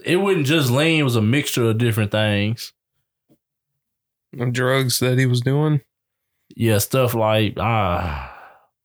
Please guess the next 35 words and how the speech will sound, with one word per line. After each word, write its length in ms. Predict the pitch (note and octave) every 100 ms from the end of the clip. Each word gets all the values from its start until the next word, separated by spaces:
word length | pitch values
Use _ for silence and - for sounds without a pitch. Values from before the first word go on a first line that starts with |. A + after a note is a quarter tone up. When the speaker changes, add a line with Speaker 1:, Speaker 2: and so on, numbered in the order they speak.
| _ _
Speaker 1:
you 100 | -
have 140 | C3+ A2+
to 80 | G2+
read. 180 | G2+
I 100 | G#2
had 100 | B2 G2
to 80 |
get 140 | G2 G2+
the 80 | F#2+
book. 300 | G#2+ G#2 -
Somebody 320 | B2 A2+ G2+
got 140 | G2 F#2
the 40 |
book 240 | D#2 G2
right 240 | F2 E2+ E2+
now. 160 | F2+
That's 160 | F2+ F2
my 200 | F2 D#2+
bar, 560 | D#2+ F2 F2 E2 D2 - _ _ _ _ _
but 100 | F2
it's 120 | F#2
in 220 | F#2 F#2 F2
the, 300 | F2 E2+ - _ _ _ _
as 80 | G2+
I 60 |
stepped 320 | G2 - A#2+ G#2+
down 200 | A2 G#2
to 160 | -
the 100 | G#2+
foyer, 680 | G2 - A#2+ A2 G2+ G#2 G2 G#2 - - - -
I 120 | G2
heard 120 | G#2+
the 80 | G2
Dobermans 680 | - B2 A2 G2+ G2 F#2+ -
barking. 420 | B2+ A2 -